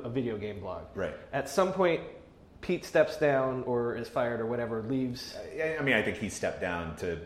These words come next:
Speaker 2: 'cause he didn't own as
Speaker 1: Right.
Speaker 2: much of Gizmodo as he wanted, and so Calacanis was, like, promised him the,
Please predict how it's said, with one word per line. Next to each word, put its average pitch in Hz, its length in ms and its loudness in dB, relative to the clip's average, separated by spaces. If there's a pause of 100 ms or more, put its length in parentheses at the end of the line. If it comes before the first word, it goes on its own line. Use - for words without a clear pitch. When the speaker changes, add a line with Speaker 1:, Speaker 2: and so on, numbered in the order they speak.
(600)
Speaker 2:
'cause - 140 -4
he 104 120 -4
didn't 95 320 -2
own 90 360 -2 (160)
as 92 160 -4
Speaker 1:
Right. 131 240 4
Speaker 2:
much - 80 -4
of 85 60 -4 (280)
Gizmodo 90 520 0
as 82 80 -4
he 95 80 -6
wanted, 87 400 -2
and 80 200 -6
so 80 440 -2 (580)
Calacanis 90 680 -2
was, 87 160 -6
like, 80 280 -6 (680)
promised 95 360 0
him 87 140 -6
the, 82 260 -6